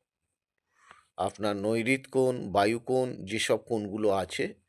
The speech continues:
দশটা দিকের মধ্যে, আটটা দিকের, যদি যে কোনো দুটো তিনটে দিক যদি ডিস্টার্ব থেকে থাকে, তাহলে তার প্রতিবিধান আমি বলেছি।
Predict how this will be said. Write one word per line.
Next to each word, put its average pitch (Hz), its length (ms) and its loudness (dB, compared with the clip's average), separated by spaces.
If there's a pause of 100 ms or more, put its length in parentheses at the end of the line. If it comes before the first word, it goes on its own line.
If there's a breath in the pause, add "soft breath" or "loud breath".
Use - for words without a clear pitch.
(560)
দশটা 101 680 2 (340)
দিকের 123 460 4
মধ্যে, 101 420 4
আটটা 110 440 4
দিকের, 95 380 0 (580 soft breath)
যদি 120 360 0
যে 120 220 2
কোনো 160 260 6 (1700 soft breath)
দুটো 131 380 2
তিনটে 156 380 6
দিক 120 240 0 (200)
যদি 107 260 -2
ডিস্টার্ব 104 460 4 (500)
থেকে 139 220 4
থাকে, 131 280 4
তাহলে 117 360 2
তার 120 200 4
প্রতিবিধান 113 680 -2
আমি 98 180 -6
বলেছি। 107 460 0